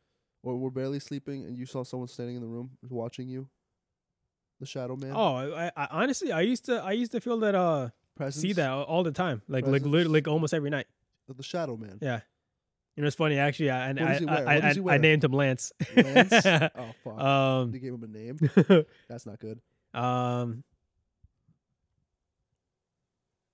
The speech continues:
Speaker 2: honestly, I
Speaker 1: I wanna know if he's wearing the same exact outfit that he wears in mine, so.
Speaker 2: You know, to be completely honest, I don't remember, like, at all, but just because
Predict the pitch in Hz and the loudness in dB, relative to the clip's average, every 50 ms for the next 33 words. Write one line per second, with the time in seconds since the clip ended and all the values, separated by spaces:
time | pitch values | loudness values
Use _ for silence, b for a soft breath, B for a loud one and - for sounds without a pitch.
0 | _ _ _ _ _ _ - _ 135 165 226 247 - 320 349 403 - - 185 165 | _ _ _ _ _ _ -12 _ -2 -2 0 -2 -2 -2 -2 -2 -2 -2 -4 -6
1 | 170 - - B B B B B B B B B _ _ _ - 113 117 135 165 | -6 -6 -8 B B B B B B B B B _ _ _ -14 -10 -10 -8 -8
2 | 175 170 160 - 151 135 127 135 127 113 110 - - 135 123 135 131 117 117 127 | -6 -8 -8 -8 -8 -10 -8 -8 -8 -8 -10 -10 -10 -10 -8 -8 -8 -10 -10 -10
3 | 117 117 113 120 - - 104 98 - - 98 - 113 117 107 107 101 95 110 113 | -10 -10 -10 -10 -12 -14 -16 -14 -14 -16 -16 -14 -12 -12 -10 -10 -10 -10 -12 -14
4 | 110 107 101 104 92 92 107 - - - - - 95 95 104 - _ _ _ _ | -14 -14 -14 -14 -16 -18 -18 -20 -20 -20 -20 -18 -18 -18 -18 -20 _ _ _ _
5 | _ _ - 139 139 135 139 - _ _ _ _ - - - - 160 147 180 185 | _ _ 0 2 2 2 0 -2 _ _ _ _ -18 -8 0 0 4 6 6 4
6 | 165 156 131 165 180 175 147 135 139 147 156 170 180 175 - - - - _ _ | 4 2 2 2 2 4 4 4 2 2 2 2 0 0 -2 -8 -14 -20 _ _
7 | _ _ _ _ - 139 135 131 120 117 117 131 135 165 165 156 139 135 135 139 | _ _ _ _ -2 0 0 0 0 0 2 2 2 2 2 0 2 2 2 2
8 | 151 151 147 135 123 - - 117 139 135 123 131 143 175 190 185 - 147 135 131 | 2 2 2 2 0 -2 -4 -4 -2 0 2 2 4 4 2 0 -2 -4 0 2
9 | 143 139 135 - - _ _ - 170 135 127 165 170 - - 214 165 - 165 160 | 2 2 2 0 -6 _ _ -10 -8 -2 0 0 0 0 -2 -4 0 2 2 2
10 | 165 170 170 - - - | 2 2 0 -2 -8 -12